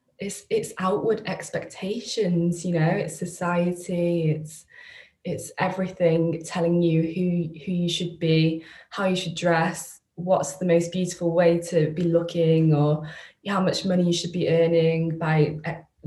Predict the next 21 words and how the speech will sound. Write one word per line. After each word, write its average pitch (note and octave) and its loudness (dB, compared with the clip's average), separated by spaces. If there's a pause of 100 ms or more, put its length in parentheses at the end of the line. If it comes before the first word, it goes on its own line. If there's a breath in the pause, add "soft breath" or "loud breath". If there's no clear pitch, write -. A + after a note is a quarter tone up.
(140)
twenty E3+ 0
or C#3+ 6
thirty E3 2
years E3 -2
old. D#3+ 4
And D3+ 0 (880)
I G#3+ -8
think, D4 2 (1300 loud breath)
I A#3+ 0
think D#4+ 2
that - -2
that - -4
takes A3+ -2
us G#3 -8
away G3+ 0
from F3+ 0 (720)
our A#3 0
true G#3 -4
timeline. F#3+ -2 (1000 loud breath)
And A3 0
so, F#3+ 4